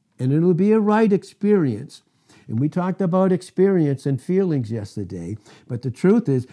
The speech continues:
proper feelings or proper experience always lead to continual dependence upon his love and light.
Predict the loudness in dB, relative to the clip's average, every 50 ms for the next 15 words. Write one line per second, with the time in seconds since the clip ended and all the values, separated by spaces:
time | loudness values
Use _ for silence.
0 | -20 _ _ _ _ _ 0 2 4 4 4 2 2 0 0 0 2 2 4 4
1 | 4 4 2 0 0 0 -2 -2 -2 -2 0 0 0 0 0 0 0 0 -2 -4
2 | -6 -2 0 2 2 4 2 0 -2 -4 -8 _ _ _ -2 2 4 4 6 6
3 | 4 4 4 4 2 2 2 2 4 4 2 2 0 -2 -4 -2 0 -2 -2 0
4 | 0 2 2 2 2 0 0 -2 -2 0 0 0 0 0 -2 -4 -6 -6 -6 -4
5 | -4 -4 -4 -4 -6 -6 -6 -6 -6 -6 -6 -8 -10 -12 -14 -14 -14 -14 -14 -16
6 | -20 -20 -20